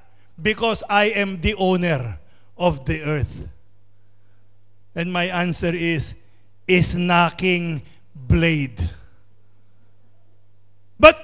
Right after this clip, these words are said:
there is now a rival. There is a pastor,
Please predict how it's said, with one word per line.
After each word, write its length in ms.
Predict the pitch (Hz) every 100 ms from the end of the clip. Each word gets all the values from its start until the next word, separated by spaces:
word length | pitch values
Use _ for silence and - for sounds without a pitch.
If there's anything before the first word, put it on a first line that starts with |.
| - -
there 260 | 220 339
is 140 | 339 -
now 200 | 330 330
a 100 | 262
rival. 600 | 240 285 302 285 151 107 - -
There 220 | 214 302
is 140 | 294
a 180 | 277 254
pastor, 840 | - 247 294 - - 175 180 240